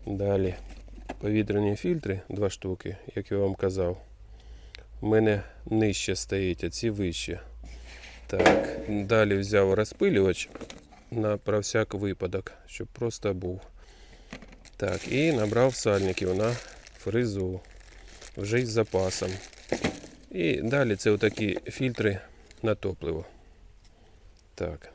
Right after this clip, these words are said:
ну що, пробуємо ставити ручки, як воно все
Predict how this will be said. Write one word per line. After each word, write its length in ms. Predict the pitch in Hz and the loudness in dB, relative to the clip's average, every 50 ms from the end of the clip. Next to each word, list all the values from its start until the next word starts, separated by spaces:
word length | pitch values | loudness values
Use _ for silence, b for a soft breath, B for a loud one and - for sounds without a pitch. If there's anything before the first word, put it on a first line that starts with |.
| - | -8
ну 180 | - 113 123 131 | -6 -4 -4 -4
що, 280 | - - - 104 92 87 - - - | -4 -4 -4 -4 -4 -6 -8 -8 0
пробуємо 540 | 131 147 156 135 117 110 107 104 101 98 90 B B B B B B B B B B | 4 4 6 6 6 6 6 6 4 4 2 B B B B B B B B B B
ставити 520 | - - - 123 120 123 117 - 120 117 | -4 2 4 6 8 8 6 6 4 4
ручки, 440 | 127 143 143 131 - - - 98 92 - - | 4 4 4 2 0 -2 -2 -4 -4 -4 -4
як 260 | - 101 104 98 - | -4 -2 -2 -2 0
воно 160 | 101 101 101 | 0 0 0
все 280 | 95 - - 107 101 | 0 -2 0 -2 -2